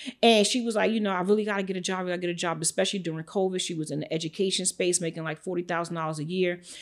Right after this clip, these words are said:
So I was coaching her and I was, like, talking to her Saturday mornings in the car with my kids, dropping them off at soccer,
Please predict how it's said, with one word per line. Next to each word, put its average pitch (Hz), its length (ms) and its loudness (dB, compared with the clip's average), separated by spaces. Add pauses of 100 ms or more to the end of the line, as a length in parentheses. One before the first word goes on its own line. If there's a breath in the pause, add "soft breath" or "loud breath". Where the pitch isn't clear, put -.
(120 loud breath)
So - 120 0
I 185 60 4
was 165 160 2
coaching 226 400 4
her 170 160 -2
and 196 100 2
I 277 60 4
was, 302 160 0
like, 156 280 2
talking 247 300 2
to 254 120 2
her 220 100 4
Saturday 247 480 4
mornings 226 560 2
in 165 80 -2
the 143 60 0
car 233 300 0
with 233 140 2
my 214 140 -2
kids, 247 460 2
dropping 226 340 2
them 240 160 4
off 240 140 0
at 180 100 -2
soccer, 233 560 2